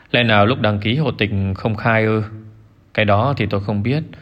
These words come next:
tôi đâu có điều tra hộ khẩu đâu chứ." Mạc Hứa Nguyện tò mò vặn lại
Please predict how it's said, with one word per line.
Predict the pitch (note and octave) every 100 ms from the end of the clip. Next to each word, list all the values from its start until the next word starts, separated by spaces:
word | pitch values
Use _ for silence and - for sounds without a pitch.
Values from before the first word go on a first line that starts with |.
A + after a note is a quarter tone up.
| - _
tôi | -
đâu | G#2+ G#2+
có | A#2
điều | C3+ G2+
tra | G2 A2+
hộ | A#2
khẩu | A#2 G2+ F#2
đâu | G#2 G#2
chứ." | C3+ C3 - - - - - -
Mạc | A#2 A2+
Hứa | C#3+
Nguyện | C3+ A2 G2+ G2+
tò | G#2
mò | G2+
vặn | G2 G2+ F#2+
lại | F#2+